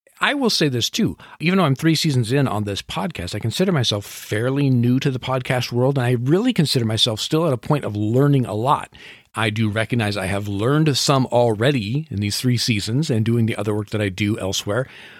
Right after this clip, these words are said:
but I feel like I'm still learning. And so when someone comes to me and says, "Hey, how do you start a podcast?" I will flat out say, "Look, I will just <laughs> share with you what I've done.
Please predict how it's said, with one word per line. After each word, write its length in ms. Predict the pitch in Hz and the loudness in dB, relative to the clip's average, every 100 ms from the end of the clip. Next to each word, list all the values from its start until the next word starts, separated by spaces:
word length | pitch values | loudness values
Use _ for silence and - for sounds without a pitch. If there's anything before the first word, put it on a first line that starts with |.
| - | -18
but 280 | 104 127 139 | -4 0 2
I 160 | 143 139 | 2 0
feel 360 | - 160 165 | 0 0 2
like 200 | 156 151 | 2 0
I'm 100 | 139 | -2
still 260 | 127 - 123 110 | -2 0 0 0
learning. 460 | 101 123 160 196 _ _ _ _ _ | -2 -2 -2 -6 _ _ _ _ _
And 140 | 147 143 | -2 2
so 80 | 165 | 2
when 160 | 160 | 2
someone 240 | 151 180 156 | 2 0 2
comes 220 | 151 139 | 0 0
to 40 | |
me 40 | 139 | -2
and 40 | |
says, 180 | 139 127 | -2 0
"Hey, 120 | 147 | 0
how 160 | 135 135 | 2 0
do 60 | |
you 60 | 127 | 0
start 180 | 127 110 | 0 0
a 40 | |
podcast?" 440 | - 143 127 113 - | 0 0 0 -6 -8
I 180 | 120 175 | -2 0
will 240 | 127 98 _ | 0 -4 _
flat 260 | - 110 110 | -8 -4 -4
out 140 | 95 | -4
say, 180 | - 120 | -2 -2
"Look, 220 | 113 110 - | -2 -6 -4
I 140 | 131 | -2
will 140 | 151 98 | -2 -2
just 200 | 104 117 | -4 -2
<laughs> 0 | |
share 300 | - 120 170 | 0 2 2
with 100 | 127 | 0
you 220 | 127 170 | 0 0
what 220 | 120 135 | 0 2
I've 320 | 135 131 156 135 | 2 0 0 0
done. 260 | 170 202 | 0 0